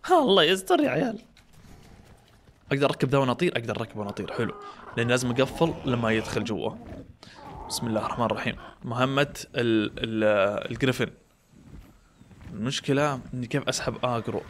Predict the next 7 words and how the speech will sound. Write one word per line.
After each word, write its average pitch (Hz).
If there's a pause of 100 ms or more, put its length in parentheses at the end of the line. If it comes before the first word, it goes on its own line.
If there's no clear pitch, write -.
(200)
شوف 151
توربرة 160
كم 170
يا 156
عيال. 151 (1200)
توربرة 185
كم؟ 196